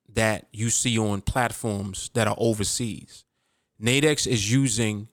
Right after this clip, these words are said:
swaps. So what they've done is they've taken the underlying Forex market.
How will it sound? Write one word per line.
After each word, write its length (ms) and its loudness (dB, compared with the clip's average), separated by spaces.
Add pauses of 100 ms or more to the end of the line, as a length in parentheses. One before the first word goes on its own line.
(180)
swaps. 840 -2
So 360 4 (140)
what 200 0
they've 260 4
done 280 2
is 160 -2
they've 180 0
taken 540 0 (600)
the 220 2
underlying 800 2 (420)
Forex 680 4
market. 540 2